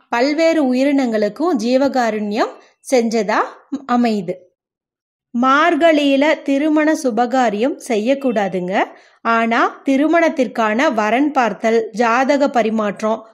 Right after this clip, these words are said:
கர்ப்பிணி பெண்களுக்கு சீமந்தம் செய்தல் போன்றவையெல்லாம் வந்து தாராளமா செய்யலாம். அதே போன்று புதிய சொத்துக்கள் வாங்குதல், அதாவது நிலம், வீடு, மனை வாங்கறதுக்கு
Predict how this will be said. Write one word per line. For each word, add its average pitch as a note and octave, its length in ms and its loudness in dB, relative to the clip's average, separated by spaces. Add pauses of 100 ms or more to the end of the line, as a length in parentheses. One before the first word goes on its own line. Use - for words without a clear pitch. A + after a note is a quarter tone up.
(160)
கர்ப்பிணி C4+ 420 0
பெண்களுக்கு A#3 760 -2
சீமந்தம் B3 500 0
செய்தல் G#3+ 560 -2 (280)
போன்றவையெல்லாம் A#3+ 760 2
வந்து C4 300 0
தாராளமா A3 800 0
செய்யலாம். F3+ 520 -4 (340)
அதே C4+ 300 2
போன்று C4+ 680 0 (220)
புதிய D4+ 500 2
சொத்துக்கள் C4+ 640 0
வாங்குதல், A3 680 -2
அதாவது G#3+ 720 -2 (260)
நிலம், A#3+ 600 2
வீடு, A#3+ 760 2
மனை A#3 640 0
வாங்கறதுக்கு G#3 760 -2